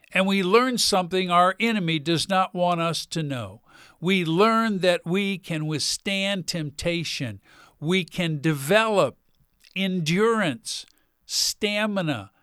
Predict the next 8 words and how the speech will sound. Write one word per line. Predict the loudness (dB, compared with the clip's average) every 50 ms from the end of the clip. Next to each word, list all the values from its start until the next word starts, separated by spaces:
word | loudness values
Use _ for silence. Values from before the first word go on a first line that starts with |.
| _ _ _ _ _ _ _ _ _
determination, | -2 -2 -2 0 0 0 0 2 0 0 0 0 -2 0 -2 -2 -2 -2 -2 -2 -2 -4 -6 -10 _ _ _ _ _ _ _ _ _ _ _ _ _ _
and | -14 -12 -10
fortitude. | -10 -2 2 2 4 4 4 2 0 -4 -6 -6 -4 -4 -4 -6 -8 -14 _ _ -20
<laughs> | -12 -10
Aren't | -4 -2 0 0 0 0 -2 -6
those | -6 -4 -4 -6 -4
great | -4 -4 -2 -2 -4 -6 -6
words? | -6 -6 -4 -6 -6 -10 -14 -16 -20